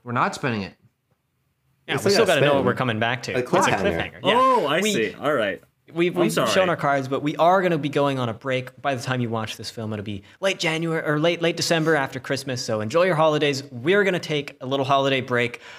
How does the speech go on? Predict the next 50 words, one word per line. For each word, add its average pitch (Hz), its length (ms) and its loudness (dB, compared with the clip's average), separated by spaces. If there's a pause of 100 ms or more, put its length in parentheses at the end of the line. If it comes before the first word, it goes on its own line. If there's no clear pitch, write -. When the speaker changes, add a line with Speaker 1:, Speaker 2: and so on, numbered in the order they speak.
(180)
Speaker 2:
Um, 98 380 0
go 143 140 0
on 131 120 2
vacation. 113 420 -2
I'm 104 140 -4
on 104 120 -4
vacation 104 380 -8
right 98 180 -8
now. 151 360 -2 (300)
Um, 113 320 0 (140)
but 113 160 -6
we 135 100 0
will 165 140 -2
be 139 120 -2
back, 135 600 -4 (280)
uh, 101 300 -4
just 208 260 -4
in 175 120 -6
time, 156 240 -4
just - 140 -12
a - 20 -18
couple - 340 -8
weeks 226 260 -2
before 127 360 -4
the 117 260 -4
Oscar 165 380 -2
nominations 104 580 -2
come 101 220 -4
out. 98 200 -4
And 101 200 -10
oh, 208 320 0
you 214 320 -4
better 202 320 0
Speaker 4:
Mm-hmm. - 140 -4
Speaker 2:
bet 190 260 0
your 160 160 -4
bottom 165 320 2
dollar 170 240 4
that 139 140 2
we're 151 100 4
gonna 143 160 0
hit 143 180 -2
those. 127 380 2 (260)
We're 139 120 0
gonna 139 100 2
hit 135 80 2
'em 117 80 0
hard. 117 400 2
Speaker 4:
We're 165 60 0
go- - 60 -8